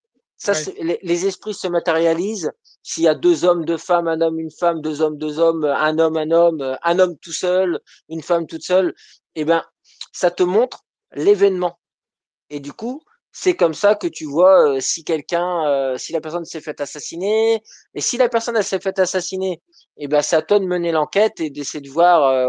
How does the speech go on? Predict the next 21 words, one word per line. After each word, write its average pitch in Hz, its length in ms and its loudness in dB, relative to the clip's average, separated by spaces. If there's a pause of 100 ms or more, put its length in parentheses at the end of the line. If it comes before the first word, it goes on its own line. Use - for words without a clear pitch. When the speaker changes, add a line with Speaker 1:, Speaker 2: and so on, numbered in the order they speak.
Speaker 1:
auprès 170 400 -2
de, 131 480 0
d'aller 131 180 -2
voir 156 240 2
en 143 60 2
disant, « 131 180 -2
Ah, 190 100 2
bah, 180 120 -2
tiens, 202 160 -6
tu - 140 -18
connaissais 160 420 -8
machin, 202 400 -2
nananana. » 156 680 -2 (460)
Et 165 100 2
à 165 60 6
la 165 120 4
fin, 247 280 2 (720)
euh, 147 340 0
bah, 147 140 2
par 180 160 4
exemple, 208 280 2